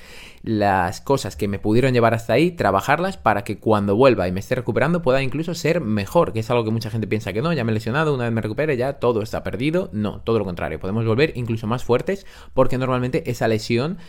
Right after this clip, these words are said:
que, o cómo llegaste a esa lesión, o cómo, lo que te llevó a esa lesión, son cosas que se pueden normalmente mejorar, y es lo que vamos a ver hoy. Dentro del podcast he hablado de muchas lesiones, desde la periostitis tibial, la fascitis plantar, el síndrome de cintilla iliotibial, las más famosas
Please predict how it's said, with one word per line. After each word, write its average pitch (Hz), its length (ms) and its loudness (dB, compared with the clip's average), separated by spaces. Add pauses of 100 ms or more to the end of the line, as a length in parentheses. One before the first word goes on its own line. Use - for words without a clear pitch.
(420)
que, 101 480 0
o 95 140 -6
cómo 127 260 4
llegaste 107 320 2
a 104 40 -4
esa - 120 -4
lesión, 107 300 -4
o 95 100 -4
cómo, 110 320 -2 (100)
lo 101 220 -2
que 98 140 -4
te 101 120 0
llevó 101 240 4
a 113 60 4
esa 113 140 -4
lesión, 110 260 -4
son 113 140 -6
cosas 151 240 -4
que 120 100 -6
se 101 140 -10
pueden 117 240 0
normalmente 131 440 -2
mejorar, 92 460 -4
y 101 80 0
es 120 140 -2
lo 117 160 0
que 107 80 -2
vamos 131 360 0
a 110 120 2
ver 110 160 2
hoy. 87 140 0 (500)
Dentro 160 400 4
del 127 180 6
podcast 156 500 4
he 120 60 2
hablado 127 380 4
de 117 100 4
muchas 117 320 -2
lesiones, 143 440 -2
desde 104 180 -2
la 90 100 0
periostitis 101 480 -2
tibial, 151 440 2
la 107 100 0
fascitis 101 400 -6
plantar, 147 540 0
el 101 120 -4
síndrome 101 320 -2
de 95 60 -6
cintilla 98 300 -2
iliotibial, 104 600 0
las 101 220 0
más 151 200 0
famosas 139 540 -2